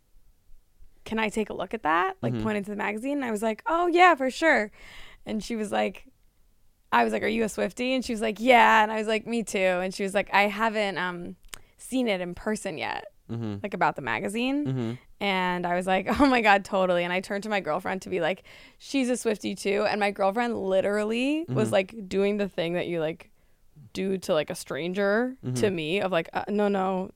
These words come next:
Speaker 1: no, no," and, like,
Speaker 2: Mm-hmm.
Speaker 1: hiding her head, basically, to be
Speaker 2: Mm-hmm.
Speaker 1: like, "I don't <laughs> wanna engage with any of this, like,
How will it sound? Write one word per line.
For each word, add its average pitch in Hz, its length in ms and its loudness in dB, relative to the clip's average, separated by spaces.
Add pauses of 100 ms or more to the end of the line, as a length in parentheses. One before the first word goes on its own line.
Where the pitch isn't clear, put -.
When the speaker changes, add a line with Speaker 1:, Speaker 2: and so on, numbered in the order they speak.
(140)
Speaker 1:
no, 196 180 0
no," 160 320 -2
and, 143 100 2
like, 135 140 4
Speaker 2:
Mm-hmm. - 140 -10
Speaker 1:
hiding 190 220 2
her 180 160 -2
head, 139 200 -4
basically, 214 400 0
to 214 60 0
be 196 80 0
Speaker 2:
Mm-hmm. 165 80 2
Speaker 1:
like, 165 140 -2
"I 175 160 0
don't 208 160 -2
<laughs> - 20 2
wanna 226 140 6
engage 185 440 -2
with 190 140 -4
any 175 240 -4
of 175 100 -6
this, 180 280 0
like, 120 320 2